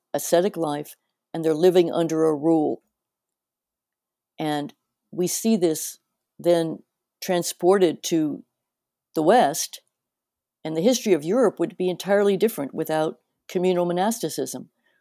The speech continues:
The influence of monasteries in, in Europe in the medieval period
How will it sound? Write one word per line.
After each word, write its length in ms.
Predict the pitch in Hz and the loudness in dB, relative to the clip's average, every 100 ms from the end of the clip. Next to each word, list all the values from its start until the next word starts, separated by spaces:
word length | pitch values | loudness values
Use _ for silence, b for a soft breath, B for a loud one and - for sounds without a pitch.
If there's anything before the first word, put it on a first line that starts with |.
| _ | _
The 120 | 202 | -4
influence 400 | 208 - 262 247 | -2 0 0 0
of 100 | 170 | -4
monasteries 640 | 151 202 208 - 151 147 - | -2 -2 -2 -4 -4 -4 -6
in, 240 | 147 - _ | -8 -10 _
in 160 | 156 156 | -10 -6
Europe 400 | 170 240 131 - | -2 -2 -4 -8
in 160 | - 151 | -14 -12
the 80 | 147 | -6
medieval 460 | 151 156 202 190 | -2 -2 0 -2
period 560 | - 147 135 135 151 | -6 -8 -6 -6 -8